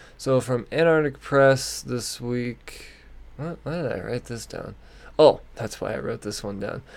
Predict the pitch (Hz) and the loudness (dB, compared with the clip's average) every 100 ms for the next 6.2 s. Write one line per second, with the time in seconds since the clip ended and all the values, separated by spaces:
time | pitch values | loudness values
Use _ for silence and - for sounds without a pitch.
0 | - - 127 123 - 214 165 156 143 120 | -20 -2 2 4 6 6 6 6 6 4
1 | 131 135 131 127 117 107 - 123 120 98 | 6 6 6 4 0 -6 -6 -2 -2 -4
2 | 92 120 131 135 131 - 98 90 90 - | -2 4 4 4 0 2 4 4 2 -2
3 | 123 160 127 123 123 127 127 127 110 127 | 2 2 6 6 6 4 4 2 0 0
4 | 113 117 120 123 113 113 110 117 117 127 | 0 2 0 -2 -2 0 2 2 0 2
5 | 135 117 107 151 151 139 123 104 87 85 | 2 2 2 4 4 2 2 2 -2 -4
6 | 92 | -6